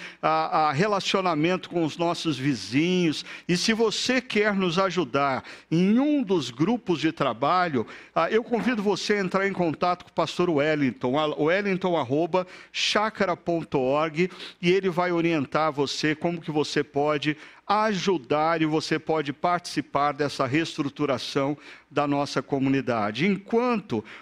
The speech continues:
nós não voltamos presencialmente, nós continuamos em missão. E a nossa comunidade tem entendido que a sua missão nesse momento é exercitar consciência. Não existe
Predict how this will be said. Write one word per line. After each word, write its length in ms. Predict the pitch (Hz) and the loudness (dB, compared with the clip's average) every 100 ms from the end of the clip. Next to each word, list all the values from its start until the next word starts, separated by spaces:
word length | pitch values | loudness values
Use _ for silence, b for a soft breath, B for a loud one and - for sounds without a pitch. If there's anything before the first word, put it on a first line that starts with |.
| B | B
nós 320 | 151 170 139 | 0 0 0
não 180 | 165 175 | -2 -2
voltamos 800 | 156 147 131 - 202 214 190 143 | 0 -2 -2 -2 0 0 -2 -4
presencialmente, 1080 | - 147 127 143 - 139 113 120 156 151 165 B B B | -2 -2 0 -2 -2 -2 0 0 0 -2 -6 B B B
nós 300 | 135 170 165 | 0 0 -2
continuamos 800 | - 175 - 147 139 156 160 131 | -2 -2 0 0 0 0 -2 0
em 100 | 147 | 0
missão. 480 | 151 147 - 147 87 - B B | 0 -2 -2 -2 -4 -12 B B
E 80 | 131 | 0
a 80 | 135 | 0
nossa 300 | 156 156 156 | 0 -2 -2
comunidade 800 | 165 156 147 123 139 156 151 139 | 0 0 0 0 0 0 0 -4
tem 240 | 151 151 | 0 0
entendido 680 | 147 135 123 110 165 165 160 B B | 0 0 0 0 0 0 -4 B B
que 100 | - | -2
a 60 | 135 | -2
sua 280 | - 202 190 | -2 -2 0
missão 460 | 165 - 165 156 | 0 0 -2 0
nesse 320 | 151 147 - | 0 0 0
momento 640 | 143 135 117 151 165 - 160 B B | 0 0 0 0 -2 -4 -10 B B
é 320 | 160 165 139 - B B - | 0 0 0 -4 B B 0
exercitar 880 | 180 147 175 - - - 165 165 | 0 2 0 0 -4 -2 0 0
consciência. 960 | - 170 165 - 156 147 156 139 - 120 | -2 -2 -2 -2 0 0 2 -2 -2 -2
Não 160 | 123 156 | 0 0
existe 720 | 127 113 180 180 - 190 | 0 0 0 0 0 0